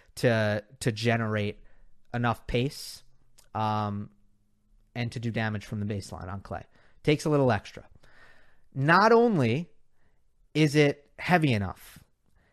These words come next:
it is consistent enough where he can play those extra balls without committing errors. That's also extremely necessary on clay because, you know,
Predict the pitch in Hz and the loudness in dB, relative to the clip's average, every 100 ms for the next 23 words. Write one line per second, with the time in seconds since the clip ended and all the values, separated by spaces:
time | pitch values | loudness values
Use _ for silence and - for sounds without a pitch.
0 | _ _ _ 185 240 233 214 202 240 240 | _ _ _ 2 2 2 -2 2 2 4
1 | 190 135 101 - - - _ _ _ 135 | 2 2 0 -6 -20 -20 _ _ _ 6
2 | 160 156 175 - 175 - 180 180 160 131 | 6 6 2 0 -2 2 4 6 6 4
3 | 139 - - 120 120 107 104 - - - | 2 0 -4 2 4 4 0 -6 -14 -18
4 | _ _ _ _ _ _ _ 139 143 147 | _ _ _ _ _ _ _ 4 6 6
5 | 143 - 131 117 104 101 90 - - - | 6 4 -2 -2 -2 -6 -8 -12 -14 -14
6 | - - _ _ _ _ _ _ _ _ | -16 -20 _ _ _ _ _ _ _ _
7 | _ _ _ _ _ _ _ _ _ _ | _ _ _ _ _ _ _ _ _ _
8 | _ _ _ _ _ _ _ _ - 143 | _ _ _ _ _ _ _ _ 2 4
9 | 147 - - - - - 147 - 127 110 | 4 0 -12 -14 -14 0 2 4 4 2
10 | 104 - 127 - 135 123 117 110 - 117 | -4 -14 -14 -8 -2 0 0 -2 -2 -2
11 | 107 104 110 101 110 123 104 - 123 113 | 0 -2 -4 -4 -2 0 -2 -4 -4 -4
12 | 107 | -4